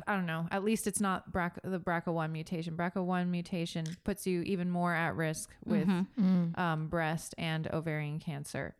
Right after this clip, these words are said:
Speaker 2: But braca, is braca one more pre-, prevalent?
Speaker 1: Which
Speaker 2: Pop-,
Speaker 1: w-,
Speaker 2: like,
Speaker 1: more
Speaker 2: it
Speaker 1: co-,
Speaker 2: appear-, yeah, more common.
Speaker 1: uh,
Speaker 2: That's
Speaker 1: common?
Speaker 3: In your body.
Speaker 2: I think it is.
Speaker 1: I, the muta-, like,
Speaker 2: The
Speaker 1: do,
Speaker 2: mutation.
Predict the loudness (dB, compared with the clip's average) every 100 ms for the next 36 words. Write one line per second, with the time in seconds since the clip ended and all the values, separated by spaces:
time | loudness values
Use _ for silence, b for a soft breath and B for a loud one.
0 | b b 0 2 2 0 0 0 2 0
1 | 2 2 4 6 6 6 4 4 0 -2
2 | _ _ _ -2 0 0 0 2 2 2
3 | 2 0 0 0 2 2 2 0 -2 0
4 | 2 4 4 4 2 2 2 0 2 0
5 | 0 -2 0 2 0 4 4 6 2 -2
6 | -4 -6 -2 2 2 2 2 2 4 4
7 | 2 0 -2 -6 -8 -10 -12 -12 -12 -8
8 | -2 2 2 2 0 0 0 0 -4 -2
9 | 4 4 6 4 2 0 -2